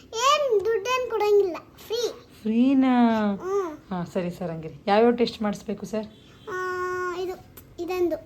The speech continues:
Speaker 1: ಆ, ಯಾವ್ಯಾವ ಟೆಸ್ಟ್ ಅಂದ್ರೆ ಎಕ್ಸ್ರೇ ಒಂದು.
Speaker 2: ಹ್ಮ್.
Speaker 1: ಮತ್ತೆ ಇದೊಂದು, ಏನಪ್ಪ, ವ್ಯಾಕ್ಸಿನೇಷನ್ ಒಂದು.
Speaker 2: ಹ್ಮ್.
Speaker 1: ಮತ್ತೆ ಇದೊಂದು, ಇಲ್ಲಪ್ಪ, ಇದು ನೋಡಿ, ನೋಡಿ ಇದು.
Speaker 2: ಹ್ಮ್, ಹ್ಮ್.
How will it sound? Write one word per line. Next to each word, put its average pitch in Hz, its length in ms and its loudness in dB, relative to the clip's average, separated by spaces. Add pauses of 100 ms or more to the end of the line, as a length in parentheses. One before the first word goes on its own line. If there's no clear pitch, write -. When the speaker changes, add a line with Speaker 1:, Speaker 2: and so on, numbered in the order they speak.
(600)
Speaker 1:
ಆ, 339 300 -8 (640)
ಯಾವ್ಯಾವ 349 380 -6 (100)
ಟೆಸ್ಟ್ 370 300 -8
ಅಂದ್ರೆ 370 520 -4
ಎಕ್ಸ್ರೇ 349 420 -6
ಒಂದು. 302 260 -10 (680)
Speaker 2:
ಹ್ಮ್. 180 140 -8 (440)
Speaker 1:
ಮತ್ತೆ 381 380 -6
ಇದೊಂದು, 359 320 -2 (1040)
ಏನಪ್ಪ, 311 240 -16 (640)
ವ್ಯಾಕ್ಸಿನೇಷನ್ 370 760 -6
ಒಂದು. 302 220 -10
Speaker 2:
ಹ್ಮ್. 196 460 -6 (640)
Speaker 1:
ಮತ್ತೆ 381 220 -8
ಇದೊಂದು, 370 360 -2 (1500)
ಇಲ್ಲಪ್ಪ, 339 260 -6
ಇದು 381 180 0 (360)
ನೋಡಿ, - 380 -12
ನೋಡಿ 330 180 -4
ಇದು. - 560 -14 (720)
Speaker 2:
ಹ್ಮ್, 208 180 -4
ಹ್ಮ್. 196 240 -6